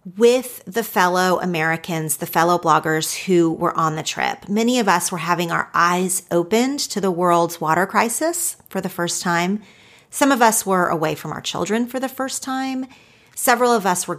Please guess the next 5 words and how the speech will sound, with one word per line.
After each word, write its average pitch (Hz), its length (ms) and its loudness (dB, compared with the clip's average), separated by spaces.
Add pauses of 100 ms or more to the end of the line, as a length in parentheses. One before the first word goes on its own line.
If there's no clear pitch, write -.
(140)
going 190 240 0
through 165 540 0 (960)
difficult 240 500 2
life 160 240 0
stages 170 720 0